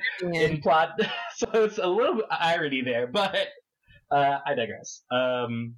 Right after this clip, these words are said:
Speaker 1: Hey, you do it
Speaker 2: uh,
Speaker 1: again. <laughs>
Speaker 2: <laughs> So, um, yeah, and, um, Penny accidentally, I guess, gets sent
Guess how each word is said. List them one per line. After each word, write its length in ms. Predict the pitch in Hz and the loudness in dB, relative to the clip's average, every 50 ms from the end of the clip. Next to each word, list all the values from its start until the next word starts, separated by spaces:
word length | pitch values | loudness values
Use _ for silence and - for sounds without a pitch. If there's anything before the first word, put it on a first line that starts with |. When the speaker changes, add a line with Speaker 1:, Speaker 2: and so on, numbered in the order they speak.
| _ _ | _ _
Speaker 1:
Hey, 180 | - 190 180 | -4 -4 -2
you 180 | 180 196 214 240 | -2 -4 -4 -6
do 160 | 220 262 262 233 | -4 -2 0 2
it 100 | 233 117 | 2 2
Speaker 2:
uh, 540 | 117 117 113 - - - - - - 160 | 2 0 -2 -4 -6 -8 -16 -16 -14 -12
Speaker 1:
again. 1000 | 165 180 190 214 - - - - - - - - 277 254 240 - - - 226 208 - - | -12 -12 -12 -12 -12 -14 -14 -14 -16 -10 -4 0 0 0 0 -2 -2 -2 -2 -2 -2 -4
<laughs> 0 | |
Speaker 2:
<laughs> 1500 | 131 139 139 - - - 214 202 - - 254 240 - - 262 277 226 - - 277 294 285 - 269 311 - - - 294 - - _ _ _ _ _ - - _ - - - - - - - - - 240 214 208 _ | -4 -4 -4 -2 -2 0 0 0 0 0 -2 -2 -2 -4 -4 -4 -4 -4 -4 -6 -6 -6 -6 -8 -8 -8 -8 -12 -12 -12 -12 _ _ _ _ _ -18 -16 _ -10 -10 -8 -6 -6 -6 -6 -6 -8 -8 -10 -12 _
So, 600 | _ - - 170 170 170 170 170 170 170 170 165 - | _ -4 0 0 0 0 0 0 -2 -2 -2 -2 -2
um, 680 | 147 143 139 139 143 143 143 139 139 139 139 131 123 - _ - | 0 0 0 0 -2 -2 -4 -4 -4 -4 -4 -4 -6 -10 _ -8
yeah, 300 | - 143 156 139 120 - - - | -2 0 0 0 0 -2 -4 -4
and, 540 | 123 123 120 120 120 117 117 117 113 107 110 - _ _ _ _ - 110 | -4 -4 -2 -2 -4 -4 -6 -6 -8 -8 -10 -14 _ _ _ _ -6 -4
um, 580 | 110 107 107 110 107 107 104 101 104 101 - - _ _ _ _ _ - 110 - | -2 -2 -2 -2 -4 -4 -4 -4 -6 -6 -8 -10 _ _ _ _ _ -14 -8 -4
Penny 560 | 127 127 120 120 117 117 113 110 107 107 107 _ _ _ _ _ _ _ _ _ _ - | -2 -2 0 -2 -2 -2 -4 -4 -6 -8 -12 _ _ _ _ _ _ _ _ _ _ -2
accidentally, 840 | 120 113 113 - 120 110 117 110 110 110 110 110 110 110 104 104 _ _ _ _ _ _ _ _ _ _ _ _ - | -2 -2 -2 -4 -4 -2 -2 -2 -2 -4 -4 -4 -6 -8 -10 -12 _ _ _ _ _ _ _ _ _ _ _ _ -6
I 80 | 95 92 | -4 -2
guess, 240 | 98 98 98 98 - _ _ _ _ _ _ _ - 113 | -2 -2 -4 -4 -8 _ _ _ _ _ _ _ -10 -4
gets 320 | 113 113 107 107 - - | -4 -2 -4 -4 -8 -10
sent 240 | - - 113 117 117 | -4 -2 -2 -2 -2